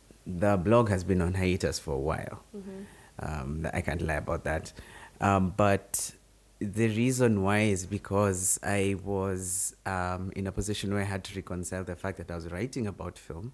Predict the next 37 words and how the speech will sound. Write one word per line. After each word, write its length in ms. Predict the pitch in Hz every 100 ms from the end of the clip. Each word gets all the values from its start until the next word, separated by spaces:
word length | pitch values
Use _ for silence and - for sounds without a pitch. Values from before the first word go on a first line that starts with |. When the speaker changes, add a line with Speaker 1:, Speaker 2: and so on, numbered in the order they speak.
| 220
Speaker 2:
Mm-hmm. 280 | 202 202 208 - - - - _ _ -
Speaker 1:
and 140 | 90
writing 260 | 95 - 101
about 240 | 90 87
good 160 | 110 107
film 320 | - 104 90
while 140 | 87
making 340 | 87 92 - 85
films 360 | - 90 87 90
<laughs> 80 |
myself. 560 | 92 87 - 87 95 -
Speaker 2:
Yeah. 220 | 202 196 175 - _ _ _ _ _ _ _
Speaker 1:
Um, 520 | 95 90 87 87 87 92 - -
so 680 | - - 101 90 87 87 98 - _ _ _
in 260 | 98 101 101
this 300 | 107 - -
awkward 380 | - 110 104 87
position 500 | 101 95 98 95 92
where 400 | 92 92 90 87 - - -
the 80 | -
person 320 | - 104 101 90
reviewing 360 | 87 98 98
the 80 | 87
films 320 | - 92 87
is 100 | 87
also 240 | 90 90 76
making 400 | 82 87 78 78
them, 240 | 80 101 - -
Speaker 2:
Mm-hmm. 160 | 208 196
Speaker 1:
person 260 | 104 98 87
making 220 | 95 85
the 80 | 85
films 240 | 90 87
is 120 | 85
also 200 | 85 87
reviewing 420 | 82 82 90 85 82
them, 260 | 80 92